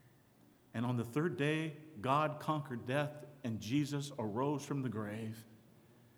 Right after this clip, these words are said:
He died for me, and so I've decided to live for him.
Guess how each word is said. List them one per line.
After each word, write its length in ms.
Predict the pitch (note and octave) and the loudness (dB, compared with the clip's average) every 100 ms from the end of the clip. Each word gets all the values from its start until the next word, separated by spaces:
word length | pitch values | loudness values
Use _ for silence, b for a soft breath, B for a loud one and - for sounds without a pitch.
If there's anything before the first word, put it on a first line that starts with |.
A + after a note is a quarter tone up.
| b b b b b - - | b b b b b -20 -8
He 120 | C3+ | -4
died 400 | G2 C3 B2+ A2+ | 2 4 4 2
for 140 | - | 0
me, 320 | G#2+ A2+ G#2 A2 | 0 2 2 0
and 120 | G#2+ | -2
so 180 | A#2+ G#2 | -2 0
I've 260 | A#2 C3 | 0 0
decided 600 | G#2+ - A2+ A#2 A#2 A2+ | -2 -2 0 0 -2 -4
to 80 | A2 | -6
live 400 | G2 A2 A2 G#2+ - - - - | -2 0 -2 -4 -10 -20 -20 -16
for 120 | - | -10
him. 360 | G#2 G2 F2+ | -6 -4 -6